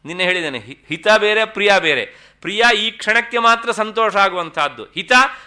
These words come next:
ಜನ್ಮ ಜನ್ಮಾಂತರಕ್ಕೂ ಒಳಿತನ್ನು ಮಾಡುವಂತಹದ್ದು. ಹಾಗಾಗಿ "ಸತ್ಯಂ ಭೂತಹಿತಂ ಪ್ರೋಕ್ತಂ",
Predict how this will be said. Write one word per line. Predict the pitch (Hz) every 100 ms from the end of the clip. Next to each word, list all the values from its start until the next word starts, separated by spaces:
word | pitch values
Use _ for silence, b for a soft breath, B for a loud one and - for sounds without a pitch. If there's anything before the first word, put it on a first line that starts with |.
| B
ಜನ್ಮ | 127 190 233
ಜನ್ಮಾಂತರಕ್ಕೂ | 226 240 247 254 254 254 262 254 247 277
ಒಳಿತನ್ನು | 240 247 254 247 220
ಮಾಡುವಂತಹದ್ದು. | 180 135 101 - 87 _ _ _ _ _ _ _ -
ಹಾಗಾಗಿ | 131 156 190 240 b -
"ಸತ್ಯಂ | - 190 - 240 262 277
ಭೂತಹಿತಂ | 180 170 277 - 226 240 233 220 208
ಪ್ರೋಕ್ತಂ", | 175 135 - _ 87